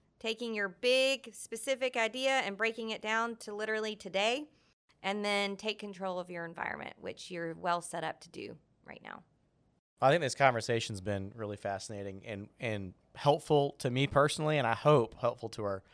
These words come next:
Speaker 2: listeners here on the R O I podcast. Um, uh, you know, we have asked every guest on this show, um, the same question. We are range of influence, uh, which,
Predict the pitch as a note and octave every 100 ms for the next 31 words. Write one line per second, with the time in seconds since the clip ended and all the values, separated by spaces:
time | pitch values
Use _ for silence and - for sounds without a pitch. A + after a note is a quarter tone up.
0 | - - _ - B2 C3 A2+ - A#2 G#2+
1 | G#2 G2 G#2 G#2 G2 F#2+ - G#2 G#2 G2+
2 | - - - - - - A#2+ A2+ G2+ G2
3 | _ _ _ _ _ _ _ _ - G#2
4 | - _ - B2+ A2 A#2 D3 D#3 C#3+ B2+
5 | A#2 A#2 A2+ A2 - A#2+ A2+ A#2 A2 G2+
6 | _ _ - A#2+ G#2 - A2+ G#2 G2+ -
7 | G#2+ G#2 G2 G2 - A2 G2 G2+ G2+ A#2
8 | G#2 - G#2 - G2+ F#2 A#2 A#2 G#2+ G#2
9 | G2+ A2+ A#2 A2 A#2 - A#2 A2+ A#2 -
10 | - _ - - _ G#2+ G#2 G#2 B2 A#2+
11 | -